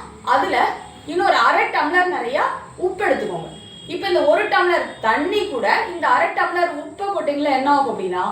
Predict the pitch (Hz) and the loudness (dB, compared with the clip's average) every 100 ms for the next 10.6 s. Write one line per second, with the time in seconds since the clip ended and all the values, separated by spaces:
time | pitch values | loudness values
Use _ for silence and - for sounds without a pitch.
0 | - - - 294 302 302 302 427 311 294 | -8 -14 -4 0 4 4 4 2 2 0
1 | 294 302 302 311 285 339 - - - 277 | 0 -2 0 -2 0 2 2 0 -2 -2
2 | 285 226 185 180 - - 220 254 240 240 | -4 -4 -6 -8 -10 -6 -2 0 0 0
3 | 190 180 240 277 349 254 226 233 220 180 | 0 0 0 0 0 2 2 2 0 2
4 | 175 - 262 294 427 415 269 262 262 262 | 0 0 2 4 4 4 2 2 0 0
5 | - - - 220 311 427 254 247 262 220 | -4 -10 0 2 4 2 2 0 0 0
6 | 311 349 190 180 175 165 - - - 262 | 0 0 -4 -4 -8 -10 -10 -8 -2 2
7 | 392 262 302 403 359 269 220 285 415 359 | 2 0 0 0 0 -4 -4 -2 2 2
8 | 302 220 226 226 220 214 214 285 - 294 | 2 0 -6 -4 -2 -2 -2 -6 -6 -4
9 | 320 254 202 220 208 247 247 - - - | 0 0 -2 -2 -2 0 2 2 0 -4
10 | 208 202 226 202 180 | 0 0 0 -4 -6